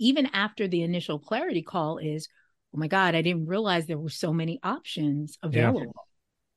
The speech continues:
Speaker 1: You know, um, in this day and time with the internet, I mean, there's absolutely no reason that everyone, even if they don't transition into a whole new career or leave their jobs or quit their jobs, 'cause that's what a lot of people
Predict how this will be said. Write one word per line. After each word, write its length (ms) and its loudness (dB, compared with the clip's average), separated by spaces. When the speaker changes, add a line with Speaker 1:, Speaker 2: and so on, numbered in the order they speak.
Speaker 1:
You 200 0
know, 460 0
um, 400 -2
in 340 8
this 180 4
day 220 0
and 120 -2
time 520 -4
with 160 4
the 120 -2
internet, 540 4
I 100 4
mean, 200 4
there's 220 2
absolutely 680 0
no 240 2
reason 560 -2
that 260 -2
everyone, 540 4
even 240 6
if 140 0
they 140 0
don't 400 -4
transition 580 2
into 280 -2
a 60 -2
whole 320 0
new 180 -2
career 560 0
or 200 -2
leave 280 -2
their 160 0
jobs 360 2
or 60 -6
quit 200 -6
their 120 -4
jobs, 260 -2
'cause 120 -4
that's 240 2
what 100 0
a 60 2
lot 240 4
of 60 -6
people 320 -10